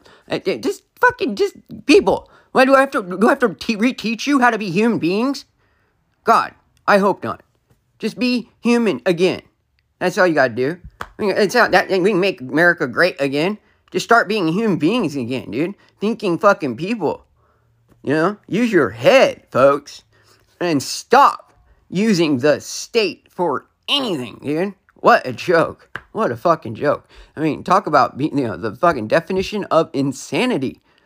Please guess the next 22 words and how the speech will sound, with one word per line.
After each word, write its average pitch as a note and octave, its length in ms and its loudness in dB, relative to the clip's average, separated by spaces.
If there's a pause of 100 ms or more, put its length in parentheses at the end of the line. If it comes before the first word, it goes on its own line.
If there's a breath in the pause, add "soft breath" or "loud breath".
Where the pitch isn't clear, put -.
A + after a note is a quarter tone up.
(240)
The C#3 100 2
more F#3+ 300 6
government D#3+ 520 2
you F3+ 140 -2
invite F#3 380 2
into C#3 200 -6
your F#3 220 2
life, F3+ 340 2 (320 soft breath)
the C3+ 120 0
worse F#3+ 560 0
it F#3 180 -6
gets - 380 -6
and E3+ 100 -4
the E3+ 80 -4
more A#3 240 0
expensive - 760 -8
it - 160 -8
gets. - 360 -10 (400)
You A3 220 0
are B3 160 8
a A3 60 4
slave G#3+ 720 -2